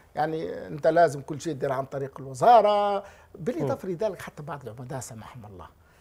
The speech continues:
Speaker 1: يعني أنت، أنت، يعني أنت لما تبدأ
Speaker 2: مم.
Speaker 1: قدمك ماشي جاي على الوزارة،
Speaker 2: مم.
Speaker 1: آه، يعني سامحني، أنا أعطيك هذا القلم يا سيد الفاضل،
Speaker 2: نعم.
Speaker 1: ونقول لك هذا القلم لك يا سيد عماد.
Speaker 2: نعم.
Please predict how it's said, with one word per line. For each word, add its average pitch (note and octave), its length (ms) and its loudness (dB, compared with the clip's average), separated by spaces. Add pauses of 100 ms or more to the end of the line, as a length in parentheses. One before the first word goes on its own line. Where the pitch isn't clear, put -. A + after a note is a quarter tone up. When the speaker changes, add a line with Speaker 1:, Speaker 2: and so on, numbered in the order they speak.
(180)
Speaker 1:
يعني D#4 360 -6
أنت، F#3 240 -12 (160)
أنت، E3 200 -12
يعني F3 560 -14
أنت E3 160 -16
لما D#3+ 240 -14
تبدأ C#3+ 240 -4
Speaker 2:
مم. A2+ 100 -8
Speaker 1:
قدمك C3+ 420 -6
ماشي D3 300 -8
جاي C#3 200 -4
على B2+ 120 -8
الوزارة، C#3+ 680 -4 (300)
Speaker 2:
مم. G2+ 80 -6
Speaker 1:
آه، F#3 140 0
يعني A#3+ 360 2 (120)
سامحني، D3+ 420 -2 (220)
أنا G#3 140 8
أعطيك G#3+ 300 2
هذا A3+ 140 8
القلم G#3+ 380 4
يا F#3 60 0
سيد F3+ 440 0
الفاضل، B2 300 -8 (120)
Speaker 2:
نعم. A#2+ 200 -4
Speaker 1:
ونقول F#3 200 2
لك G#3 120 -4
هذا F#3+ 120 0
القلم G3+ 340 -6
لك G#3 140 -12 (180)
يا G3 280 -8 (160)
سيد G3+ 340 -10 (160)
عماد. C#3+ 240 -10 (240)
Speaker 2:
نعم. G2+ 140 -10